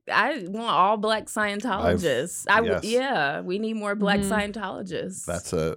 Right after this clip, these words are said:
Speaker 2: that's a rumor that there's, like, that they're, like, a soft Scientologist. Like, they, like, they don't want to identify as being with the church,
Speaker 1: Right,
Speaker 2: but they,
Speaker 1: right, right.
Speaker 2: but they participate in certain
Speaker 3: Like, they
Speaker 2: things.
Speaker 3: take classes.
Speaker 2: Yes.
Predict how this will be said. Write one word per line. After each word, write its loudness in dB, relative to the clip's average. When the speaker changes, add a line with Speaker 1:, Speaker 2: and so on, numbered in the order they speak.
Speaker 2:
that's -2
a 0
rumor -4
that -8
there's, -8
like, -8
that -8
they're, -6
like, -8
a -16
soft -8
Scientologist. -18
Like, -6
they, 0
like, -4
they 0
don't -2
want -2
to -6
identify 8
as 4
being 2
with 2
the 0
church, 2
Speaker 1:
Right, 6
Speaker 2:
but -2
they, 6
Speaker 1:
right, 2
right. 0
Speaker 2:
but 2
they 2
participate -4
in -6
certain -2
Speaker 3:
Like, 4
they 6
Speaker 2:
things. 6
Speaker 3:
take -8
classes. 4
Speaker 2:
Yes. 2